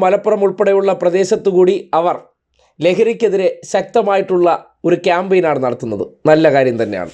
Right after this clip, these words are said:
കുറ്റം പറയുന്നില്ല. പ്രമുഖരായിട്ടുള്ള അവതാരങ്ങളെല്ലാം ശീതീകരിച്ച എ സി മുറിയിൽ നിന്ന് പതിയെ യാഥാർത്ഥ്യ ജീവിതത്തിലേക്ക് ഇറങ്ങിച്ചെല്ലുന്നു എന്നുള്ളതാണ് പ്രത്യേകത അല്ലെങ്കിൽ സവിശേഷത. അതുമായി ബന്ധപ്പെട്ട് ഇവർ കടന്നു പോകുന്ന വഴിയിൽ രാവിലെ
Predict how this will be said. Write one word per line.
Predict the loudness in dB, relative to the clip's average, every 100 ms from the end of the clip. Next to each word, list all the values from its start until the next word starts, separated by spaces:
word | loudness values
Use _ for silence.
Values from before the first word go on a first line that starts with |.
| -6
കുറ്റം | -4 0 0 0
പറയുന്നില്ല. | -4 -8 -14 -16 _ -20 -20 -20 -20 _
പ്രമുഖരായിട്ടുള്ള | 2 4 2 2 2 0 0 0
അവതാരങ്ങളെല്ലാം | 0 0 0 0 0 -2 -4 -12 _ _ _ _ -4
ശീതീകരിച്ച | -2 0 2 2 2 0 -2 -4 0 0
എ | 0
സി | -2 -2
മുറിയിൽ | 2 2 0
നിന്ന് | -2 -2 -4 -2
പതിയെ | -2 0 0 0 -4 _ -2 0
യാഥാർത്ഥ്യ | 2 0 -2 -2 -2
ജീവിതത്തിലേക്ക് | 2 2 2 -2 0 0
ഇറങ്ങിച്ചെല്ലുന്നു | 0 0 -2 0 0 2 2
എന്നുള്ളതാണ് | 2 2 0 -2 -4
പ്രത്യേകത | -4 0 0 0 0
അല്ലെങ്കിൽ | -2 -2 -2 -2
സവിശേഷത. | -2 -2 -4 -4 -12 -14 -20 -20 -20 -20 -2 0
അതുമായി | 2 2 2
ബന്ധപ്പെട്ട് | 0 -2 -2 -2 -2 -4 0 0
ഇവർ | 2 0
കടന്നു | -2 0 0 0
പോകുന്ന | 0 0 0
വഴിയിൽ | 0 -2 -6 -14 _ -20 -20 -20 _ _ 0
രാവിലെ | 2 2 -2